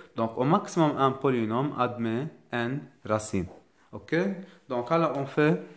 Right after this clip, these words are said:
un petit rappel à partir d'un exemple. Supposons, je vous donne le polynôme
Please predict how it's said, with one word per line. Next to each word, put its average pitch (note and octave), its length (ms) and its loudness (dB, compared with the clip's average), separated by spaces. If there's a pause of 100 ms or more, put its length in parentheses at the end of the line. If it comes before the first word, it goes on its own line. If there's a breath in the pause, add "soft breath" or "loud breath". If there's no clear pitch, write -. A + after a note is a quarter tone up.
(260 loud breath)
un B2+ 140 2
petit C3+ 140 0
rappel B2+ 360 2
à C3+ 80 0
partir C3+ 380 0
d'un B2 140 4
exemple. G#2 400 -4 (380 soft breath)
Supposons, C#3+ 540 2
je B2 100 -2
vous A2+ 200 -2
donne C#3 420 4 (220)
le A2+ 160 2
polynôme B2+ 800 4